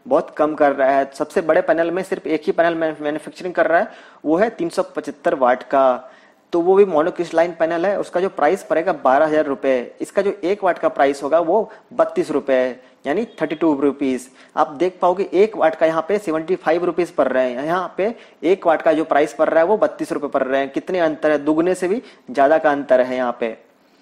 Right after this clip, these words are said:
वो ऐसा इसलिए मैंने बताया अभी just आपको कि छोटे पैनल पे ज़्यादा लेबर कॉस्ट आता है, ज़्यादा मटेरियल यूज़ होता है बड़े पैनल के मुकाबले। तो यहाँ पे हम देख पाएंगे, तीन सौ पचहत्तर वाट पे हम ले रहे हैं बत्तीस रुपये each वाट पे, यहाँ पे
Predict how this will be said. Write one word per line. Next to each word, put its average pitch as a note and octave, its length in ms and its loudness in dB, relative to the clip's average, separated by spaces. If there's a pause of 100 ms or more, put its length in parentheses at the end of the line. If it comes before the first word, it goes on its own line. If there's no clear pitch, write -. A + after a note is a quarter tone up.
(280)
वो D3+ 120 2
ऐसा D#3 300 2
इसलिए F3+ 340 -2
मैंने D#3+ 180 0
बताया D3+ 340 4
अभी F3+ 160 -2
just F3 260 -2
आपको E3 260 -2
कि G3 140 -8
छोटे - 320 -2
पैनल E3 260 -2
पे G#3+ 160 -2 (340)
ज़्यादा D3+ 180 2
लेबर D#3 340 4
कॉस्ट D#3+ 280 0
आता D#3 220 0
है, F3 80 0
ज़्यादा E3 260 2
मटेरियल D#3+ 340 0
यूज़ D3+ 200 2
होता C#3 260 0
है C3 340 0 (120)
बड़े D3 220 4
पैनल D3+ 320 -2
के G3+ 140 0
मुकाबले। B2 540 2 (400)
तो D3 60 -4
यहाँ D#3 160 0
पे D#3+ 120 -2
हम F3 140 -2
देख F3 220 -2
पाएंगे, F3+ 180 -2
तीन F3 180 -6
सौ F3+ 120 -8
पचहत्तर - 400 -2
वाट F#3+ 280 0
पे F#3 80 0
हम F3+ 180 -2
ले F3 140 4
रहे F#3+ 100 0
हैं - 260 -8 (800)
बत्तीस D#3+ 340 -2
रुपये F#3+ 240 0
each F3 220 -8
वाट C3+ 280 0
पे, A2 140 -8 (320)
यहाँ C3+ 200 -4
पे D#3+ 140 -2